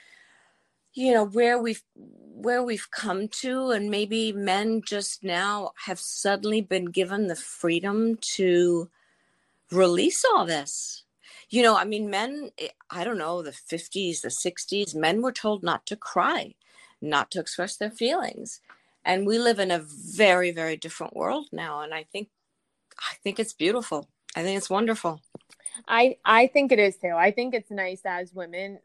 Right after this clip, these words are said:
Speaker 2: that we get to see kind of, like, the emotions that men have also.
Speaker 1: Yeah, absolutely. And it also happens during the vows when they're saying them. The woman is like, "She's fine. She's not crying." The guy
Speaker 2: <laughs>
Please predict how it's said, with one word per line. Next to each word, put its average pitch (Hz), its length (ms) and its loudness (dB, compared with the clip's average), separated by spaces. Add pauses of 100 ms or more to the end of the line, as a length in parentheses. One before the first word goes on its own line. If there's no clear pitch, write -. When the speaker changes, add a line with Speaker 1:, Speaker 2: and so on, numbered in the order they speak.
(120)
Speaker 2:
that 185 180 -4
we 190 80 -10
get 180 240 -6
to 190 100 -18
see 180 380 -16
kind 175 180 -16
of, 170 140 -18
like, 160 280 -10 (280)
the 196 140 -8
emotions 175 600 -12
that 170 180 -6
men 165 220 -10
have 160 260 -10
also. 151 440 -10 (1300)
Speaker 1:
Yeah, 175 280 6 (380)
absolutely. 202 760 0
And 202 140 4
it 190 140 2
also 226 320 2
happens 185 520 -2
during 175 320 -2
the 165 80 -2
vows 170 440 2
when 160 140 -6
they're 143 120 -6
saying 151 400 -8
them. 220 220 -2 (340)
The 165 120 -2
woman 185 300 2
is 190 180 -2
like, 147 240 2 (260)
"She's - 280 0
fine. 202 420 4 (100)
She's - 140 -20
not - 160 -8
crying." 175 380 -8 (260)
The 220 220 -4
guy 190 340 4 (640)
Speaker 2:
<laughs> - 1900 -8